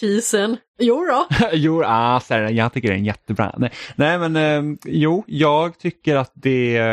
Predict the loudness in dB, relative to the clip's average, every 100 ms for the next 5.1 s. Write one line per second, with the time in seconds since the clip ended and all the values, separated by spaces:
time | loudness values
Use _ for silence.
0 | -2 -4 -2 0 0 0 -2 -4 -8 -2
1 | -2 -2 -6 -2 -2 0 -2 -4 -2 0
2 | -2 -2 -4 -2 -4 -2 -2 0 0 -2
3 | -4 -8 -8 -10 -4 -2 -2 -4 -4 -2
4 | -2 -4 -4 -2 -4 -2 -4 -2 -2 -2
5 | -4